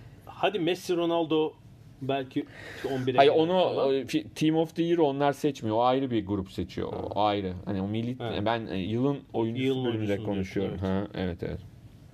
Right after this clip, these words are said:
Speaker 2: Olmadı. Otur sıfır diyelim
Speaker 1: Hı.
Speaker 2: fifa'ya.
Speaker 1: İlginç. Bu arada France Football iki Aralık'ta açıklayacak. Altın Top. Aslında en prestijlisi o tabii France Football'un verdiği. Bin dokuz yüz elli altıdan beri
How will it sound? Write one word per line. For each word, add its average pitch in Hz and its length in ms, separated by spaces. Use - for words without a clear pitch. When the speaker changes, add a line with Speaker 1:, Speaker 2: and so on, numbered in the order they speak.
Speaker 2:
Olmadı. 160 420
Otur 156 280
sıfır 143 380
diyelim 117 260
Speaker 1:
Hı. 131 60
Speaker 2:
fifa'ya. 110 440
Speaker 1:
İlginç. 110 220
Bu 123 140
arada 143 280
France 135 320
Football 147 520
iki 156 220
Aralık'ta 123 340
açıklayacak. 117 720
Altın 123 320
Top. 104 180
Aslında 135 280
en 156 140
prestijlisi 139 560
o 147 100
tabii 110 200
France 113 260
Football'un 110 420
verdiği. 107 340
Bin 123 100
dokuz 120 240
yüz 120 120
elli 120 80
altıdan 120 400
beri 107 180